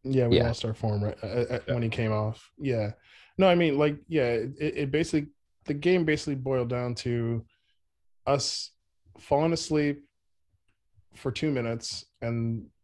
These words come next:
Speaker 1: just us, and that costing us the game. 'Cause the first half, we were basically in control from, for basically the entire thing. Um, and then Clark scored that goal, like, in the forty, what was it? No, no, sorry, that wasn't even the first half. That was in the se-, the start of the second half. Um,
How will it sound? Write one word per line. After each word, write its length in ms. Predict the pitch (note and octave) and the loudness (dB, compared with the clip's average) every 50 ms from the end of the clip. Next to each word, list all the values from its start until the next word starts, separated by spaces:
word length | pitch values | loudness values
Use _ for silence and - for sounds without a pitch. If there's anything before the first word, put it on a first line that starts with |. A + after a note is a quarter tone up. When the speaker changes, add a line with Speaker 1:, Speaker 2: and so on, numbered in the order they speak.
| _ | _
Speaker 1:
just 280 | - C3+ B2 A2 - - | -4 -2 -2 -2 -2 -2
us, 260 | - A#2+ A2+ - - - _ | -2 -2 -2 -2 -4 -12 _
and 120 | - A#2+ A#2+ | -6 -4 -4
that 100 | A#2 A2+ | -4 -2
costing 340 | - B2 A2 G#2+ - A#2 A2 | -2 -2 -2 -2 -2 -4 -4
us 140 | A2 - | -4 -6
the 80 | - G#2+ | -6 -8
game. 360 | G2 F#2+ F#2+ F#2 F#2 F#2+ G#2+ - | -8 -6 -6 -8 -8 -10 -10 -10
'Cause 320 | - - A2 G#2 G#2+ G#2 G#2 - - - - - - _ _ _ _ _ _ _ _ - | -6 -4 -4 -2 -4 -2 -2 0 0 0 0 -2 -8 _ _ _ _ _ _ _ _ -6
the 80 | - C#3+ | -2 2
first 180 | D3+ F3 F3 - | 2 2 4 4
half, 200 | F#3 F#3 E3+ - | 4 4 4 4
we 60 | D#3+ | 2
were 100 | D3+ C#3+ | 2 4
basically 380 | C3+ C#3 C#3 C#3 C#3 - - C#3+ | 4 4 4 4 2 0 -2 -2
in 80 | C3+ | -2
control 320 | C3 C3 A#2 - B2 A#2+ B2 | 0 -2 -2 -2 -2 -2 -2
from, 240 | - B2 A#2 G#2+ - | -2 -4 -6 -6 -8
for 340 | - - A#2 A2 A2+ A2+ A2 A2+ - - _ _ _ | -8 -4 -2 -2 0 0 -2 -4 -8 -12 _ _ _
basically 300 | - A#2+ A2 - C3+ A#2+ | -4 -4 -2 0 0 0
the 100 | A#2+ G#2+ | 0 0
entire 320 | G#2 G#2 B2+ A2+ G#2+ A2 | -2 0 0 0 0 0
thing. 420 | G#2+ A2+ A2+ A#2 B2+ C#3 C#3 - - - - - - - - _ _ _ - | 0 -2 -2 -2 -2 -2 -4 -4 -8 -16 -20 -20 -20 -20 -20 _ _ _ -4
Um, 360 | B2+ A#2 A2+ A2 G#2+ G#2+ G#2+ G#2 | 0 2 2 2 2 0 0 -2
and 120 | G#2 A2 | -2 -2
then 220 | G#2+ G#2+ A2 G#2+ - | 0 0 -2 -4 -4
Clark 300 | - - A2+ A2 - - | -2 -2 -2 -2 -2 -6
scored 260 | - - A#2 A2 A2 | -6 -2 -2 0 0
that 160 | A2 G#2+ G#2 | 2 0 0
goal, 420 | G#2+ G#2+ G#2 G#2+ G#2+ G#2+ G#2 G#2+ - - _ _ - | 0 0 0 0 0 -2 -2 -4 -8 -10 _ _ -8
like, 120 | G#2+ G#2+ | -6 -4
in 80 | G#2 G2+ | -4 -4
the 100 | G2+ G2+ - - _ _ - | -4 -6 -8 -12 _ _ -4
forty, 260 | A#2 A2 A2 A2 G#2 | -2 -2 0 0 -2
what 160 | G#2 G2+ G2 | -2 -2 -4
was 120 | F#2 F2+ F#2+ | -4 -4 -6
it? 120 | F2+ D#2 - _ _ - - - | -6 -8 -12 _ _ -20 -10 -2
No, 160 | D3 D3+ C#3 B2+ | 2 2 4 4
no, 100 | B2 A#2 | 4 2
sorry, 200 | A#2 D#3 C3+ A2+ | 2 2 2 2
that 80 | A2+ | 2
wasn't 160 | A#2+ B2+ C3 | 2 2 2
even 140 | B2+ B2 A#2+ | 0 0 0
the 60 | A#2 | -2
first 200 | - B2+ B2 A2+ | -2 -2 -4 -2
half. 100 | - G#2 | -2 -2
That 80 | G2+ G#2+ | 0 0
was 80 | G#2+ A2 | 0 0
in 60 | G#2+ | -2
the 60 | G#2+ | -4
se-, 180 | - G#2 F#2 F#2 | -4 -8 -8 -6
the 80 | A2 G#2 | -8 -6
start 160 | - A#2 A2 | -4 -2 -2
of 60 | G#2 | -2
the 60 | G2+ | -4
second 240 | - A2+ G#2 G2+ G2 | -4 -4 -4 -4 -4
half. 200 | F2+ F2 E2+ - _ _ _ _ _ _ _ _ _ _ _ - | -6 -8 -10 -14 _ _ _ _ _ _ _ _ _ _ _ -6
Um, 560 | - A2 G#2+ G#2 G#2 G2+ G2+ F#2+ G2 G2+ - | -2 0 2 2 2 0 0 0 -2 -4 -6